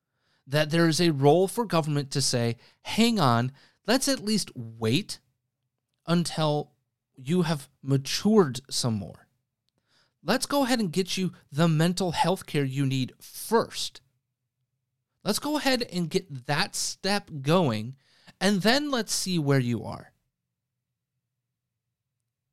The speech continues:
Does anybody think that, uh, was it Dylan Mulvaney? Does anybody think that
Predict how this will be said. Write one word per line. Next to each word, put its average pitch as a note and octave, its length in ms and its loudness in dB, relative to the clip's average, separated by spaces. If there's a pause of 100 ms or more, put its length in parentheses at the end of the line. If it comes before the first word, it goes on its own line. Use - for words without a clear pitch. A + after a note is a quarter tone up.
(640)
Does F3+ 140 2
anybody B3 520 2
think E3+ 440 -4
that, C3+ 360 0
uh, A2 420 -2
was A#2 160 -4
it G#2+ 180 -10
Dylan C#3 340 2
Mulvaney? B2+ 720 -2 (280)
Does C3 140 0
anybody G3+ 460 0
think E3+ 540 -4 (280)
that C#3+ 300 -2